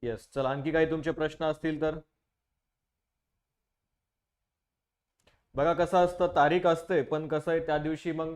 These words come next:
बाकी एक्झाम असतात, त्यामुळं आयोगाला त्या ठिकाणी ती तारीख जी आहे, ती त्या तारखेला एक्झाम ते ठेवू शकले नसते, लक्षात ठेवा. ओके, नाहीतर मग पुन्हा आणखी काय होणार, आयोग ही तारीख डिक्लेअर करेल, समजा पाच ऑक्टोबर त्यांनी ठेवली आणि मग पुणे, पुढे जर आपण बघितलं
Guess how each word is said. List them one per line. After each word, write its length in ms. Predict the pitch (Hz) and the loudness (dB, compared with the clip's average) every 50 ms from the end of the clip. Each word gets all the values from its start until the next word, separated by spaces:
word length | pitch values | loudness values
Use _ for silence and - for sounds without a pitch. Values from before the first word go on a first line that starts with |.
| 147 - | -10 -4
बाकी 280 | 135 135 135 - 160 156 | -2 -2 -2 -2 -2 -2
एक्झाम 320 | 156 143 131 160 156 156 | -2 0 0 0 0 0
असतात, 240 | 151 143 - 160 151 | -2 -4 -4 -6 -6
त्यामुळं 560 | 156 - 147 147 151 151 151 156 156 156 156 - | -4 -4 -4 -4 -2 -2 -2 -2 0 -2 -2 -2
आयोगाला 380 | 135 131 139 143 143 147 143 147 | -4 -4 -2 -2 -2 0 -2 -2
त्या 140 | 139 143 135 | -2 -4 -6
ठिकाणी 380 | 135 135 127 143 139 143 143 | -6 -6 -8 -8 -6 -6 -8
ती 360 | 139 - 139 139 143 143 143 - | -8 -8 -8 -8 -8 -10 -10 -8
तारीख 240 | - 127 127 139 139 | -6 -6 -4 -4 -6
जी 140 | 135 123 143 | -6 -4 -4
आहे, 240 | 139 131 127 135 127 | -4 -4 -4 -6 -10
ती 360 | 127 - 139 147 151 - _ _ _ _ - | -10 -8 -8 -8 -10 -12 _ _ _ _ -6
त्या 100 | - - - | -6 -2 0
तारखेला 360 | 180 170 131 - 147 143 143 | 0 -2 0 -2 -2 -2 -2
एक्झाम 300 | 135 131 117 139 139 143 131 | -2 -4 -4 -6 -8 -6 -8
ते 60 | 151 | -10
ठेवू 260 | 151 - 147 139 143 | -10 -6 -6 -4 -4
शकले 280 | 135 - 139 117 123 127 | -4 -6 -8 -8 -8 -8
नसते, 260 | 123 123 120 - 123 | -8 -8 -10 -10 -12
लक्षात 260 | 113 113 - - 117 | -12 -12 -10 -12 -12
ठेवा. 240 | 110 - 113 110 110 110 - - | -12 -10 -12 -12 -12 -14 -16 -14
ओके, 160 | 113 104 151 156 156 151 _ _ _ _ - | -8 -6 -6 -6 -8 -12 _ _ _ _ -8
नाहीतर 220 | 135 135 139 - 160 | -6 -4 -4 -2 -2
मग 100 | 160 160 | -4 -4
पुन्हा 260 | - 151 156 160 160 | -4 -4 -2 -2 -2
आणखी 220 | 160 160 147 165 | -2 -2 -2 0
काय 160 | 156 160 156 | 2 2 2
होणार, 320 | 151 156 156 156 151 151 151 151 - _ _ _ _ - | 2 2 2 2 0 0 0 -4 -12 _ _ _ _ -4
आयोग 260 | 131 135 143 151 156 151 - - _ _ - | 0 2 2 2 0 -2 -6 -16 _ _ -14
ही 160 | 135 143 147 139 | -10 -8 -4 0
तारीख 200 | 151 147 143 156 143 - - | 2 2 2 0 -2 -6 -10
डिक्लेअर 340 | 151 139 139 - 147 151 147 | -8 -8 -6 -4 -4 -4 -4
करेल, 200 | 131 143 139 139 | -4 -4 -6 -6
समजा 220 | - 139 131 143 | -6 -6 -6 -6
पाच 240 | 143 - 147 147 143 | -2 0 0 0 2
ऑक्टोबर 420 | 151 151 143 151 156 147 143 143 | 0 -2 -4 -4 -6 -4 -4 -4
त्यांनी 160 | 139 143 143 143 | -4 -4 -6 -4
ठेवली 440 | 143 156 139 135 120 113 113 117 - | -4 -4 -4 -4 -4 -6 -8 -10 -10
आणि 140 | 123 131 135 | -10 -10 -10
मग 100 | 139 139 | -10 -10
पुणे, 380 | 139 - 143 143 151 156 160 | -8 -8 -6 -4 -4 -4 -4
पुढे 300 | 156 156 - 147 143 151 | -6 -6 -4 -2 -2 -2
जर 100 | 143 143 | 0 0
आपण 180 | 151 143 151 147 | -2 -2 -2 -2
बघितलं 480 | 147 151 156 160 151 - 127 120 117 | 0 0 0 0 0 -2 -4 -4 -4